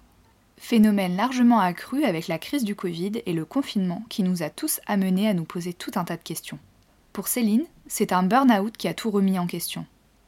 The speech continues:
Et elle va nous raconter ce qui l'a poussée à se lancer dans l'entrepreneuriat après plusieurs mois très compliqués à vivre.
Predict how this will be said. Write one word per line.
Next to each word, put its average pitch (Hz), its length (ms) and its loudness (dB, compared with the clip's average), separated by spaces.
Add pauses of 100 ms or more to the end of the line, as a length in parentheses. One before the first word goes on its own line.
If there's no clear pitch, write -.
(200)
Et 202 60 2
elle 190 140 4
va 175 100 4
nous 175 140 0
raconter 220 420 2
ce 214 140 -4
qui - 100 -6
l'a 160 160 -4
poussée 247 320 -6
à 175 80 2
se 175 140 -6
lancer 185 320 -2
dans 165 120 -2
l'entrepreneuriat 190 960 -2
après 175 300 -6
plusieurs 208 340 -2
mois 190 240 0
très - 300 -4
compliqués 180 420 -6
à 156 60 -8
vivre. 156 340 -14